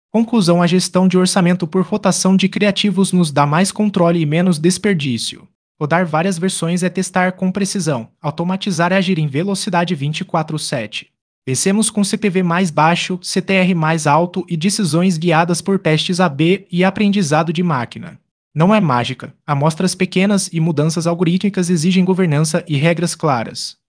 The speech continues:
Por isso combinamos automação com revisão humana,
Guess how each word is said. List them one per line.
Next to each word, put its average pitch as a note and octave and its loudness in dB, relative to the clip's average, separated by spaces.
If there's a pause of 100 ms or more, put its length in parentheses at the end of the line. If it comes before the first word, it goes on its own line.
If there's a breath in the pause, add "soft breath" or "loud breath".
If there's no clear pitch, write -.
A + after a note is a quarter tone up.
(160)
Por C3 -2
isso E3+ 0
combinamos F3+ 2
automação D#3 0
com D#3 -2
revisão F3 2
humana, D3+ 0